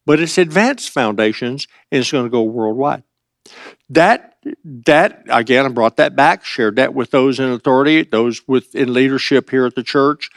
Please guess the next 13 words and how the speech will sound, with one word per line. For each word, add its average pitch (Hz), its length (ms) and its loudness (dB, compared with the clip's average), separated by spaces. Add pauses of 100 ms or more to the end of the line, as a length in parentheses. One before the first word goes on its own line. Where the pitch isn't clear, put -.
(260)
with 127 160 2
the, 135 180 -2
those 131 400 2
that 117 140 2
I 117 160 2
feel 131 420 -2
comfortable 143 680 -2
and 110 100 -4
confident 135 600 -2
that 110 140 -4
we're 113 160 -2
hearing 127 320 -2
God, 123 360 2